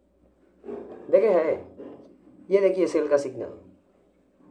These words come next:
ठीक है, ये देखिए बाई का सिग्नल मिला है। तो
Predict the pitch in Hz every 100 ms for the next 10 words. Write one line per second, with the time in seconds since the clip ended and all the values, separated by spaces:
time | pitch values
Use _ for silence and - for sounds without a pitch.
0 | _ _ - - - - - - 220 208
1 | - - - - _ _ _ _ - 247
2 | 240 226 180 143 135 117 - - 67 -
3 | - - - - - - - - - -
4 | - - _ _ _ _ - - _ _
5 | _ 165 214 220 160 143 - - - -
6 | _ _ _ _ _ - 247 - - -
7 | - - - - _ _ _ - 240